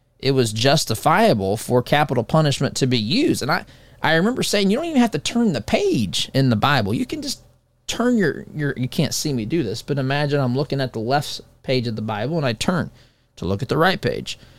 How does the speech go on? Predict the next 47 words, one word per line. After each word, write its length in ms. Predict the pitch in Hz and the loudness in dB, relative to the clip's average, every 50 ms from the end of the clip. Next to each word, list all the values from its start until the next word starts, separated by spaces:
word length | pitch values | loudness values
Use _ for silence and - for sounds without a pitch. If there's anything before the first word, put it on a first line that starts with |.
| - - - - - - _ _ | -20 -20 -20 -20 -20 -20 _ _
It's 120 | - - 127 | -4 0 2
like 180 | 127 123 - | 2 4 2
a 100 | 117 113 | 0 0
three-degree 640 | 104 - - 131 139 151 147 147 123 135 143 151 156 | 0 0 0 2 2 2 2 2 2 2 2 4 4
head 200 | 180 196 175 143 | 4 4 4 4
turn. 380 | - 139 101 76 71 - - - | 4 2 2 2 -2 -6 -10 -12
<laughs> 60 | - | -10
I 60 | - - - - - _ _ _ _ _ _ _ _ _ _ _ | -10 -10 -12 -14 -20 _ _ _ _ _ _ _ _ _ _ _
mean, 160 | - 127 135 | -4 0 2
that's, 500 | 143 165 180 170 - - - - - - - - - - - - - - _ _ - | 2 2 2 0 -2 -2 -4 -4 -6 -6 -10 -16 -20 -20 -20 -20 -20 -20 _ _ -2
that's 180 | - 165 - | -2 0 2
what 140 | - 170 151 | 2 4 4
I 80 | 127 117 | 4 4
mean. 320 | 131 170 220 214 160 127 | 4 4 4 4 2 2
But, 160 | 131 135 - | 0 0 2
but 120 | 139 160 - | 0 -2 -2
the 60 | - | -2
point 280 | - - 247 262 240 202 | 0 2 2 4 4 4
is, 140 | 180 143 | 2 2
we've, 360 | 139 139 170 185 185 165 - - - - - - - - - | 0 0 0 0 0 0 -2 -6 -14 -20 -20 -20 -20 -12 -4
we 160 | - 170 202 | 2 4 6
have 260 | 208 208 202 185 156 - | 6 6 6 4 4 2
folks 340 | - 165 160 151 - - | 4 4 4 4 4 0
now 380 | 156 151 160 170 170 160 143 139 | 0 0 2 4 4 4 4 4
who, 420 | 127 120 147 139 135 131 131 127 - - - - - - _ _ _ _ _ _ | 4 4 4 4 6 4 4 2 -2 -6 -16 -20 -20 -20 _ _ _ _ _ _
um, 320 | - - 113 113 113 107 104 | -6 -2 -2 -2 -2 -2 -2
well, 260 | - 95 120 123 123 - - | -2 -2 0 -2 -2 -4 -6
woe 260 | 92 104 110 131 139 | -2 2 4 4 4
to 100 | 135 135 | 6 6
him 200 | 135 127 123 123 | 6 6 6 4
who 140 | 127 117 104 | 4 4 4
calls 580 | - 123 110 104 101 101 101 - - - - - - - _ _ - | 4 2 2 2 2 0 -2 -4 -6 -8 -10 -14 -20 -20 _ _ -2
evil 360 | 120 120 120 107 107 95 98 | 0 0 2 2 0 -2 -2
good. 440 | 95 117 - 139 117 87 - - - - - | 0 2 4 4 4 2 -2 -6 -12 -14 -6
And 180 | - - 123 143 | -2 0 2 2
we 120 | 156 156 | 2 2
have 340 | 127 156 156 170 180 151 110 | 2 2 2 2 2 2 0
that. 180 | 95 85 92 107 | 0 -2 0 2
And 80 | 123 | 2
I'm 200 | 143 160 160 147 | 2 4 4 4
looking 240 | 151 156 - 156 139 | 2 2 2 2 0
at 100 | 123 - | 0 2
things 260 | - 147 147 139 127 | 2 2 2 2 4
like 200 | 135 143 127 - | 2 2 2 0
C 280 | - - - 151 143 143 | -2 -2 0 2 2 4
N 120 | 143 127 | 4 4
N 320 | 120 117 117 135 151 165 | 2 2 2 2 0 0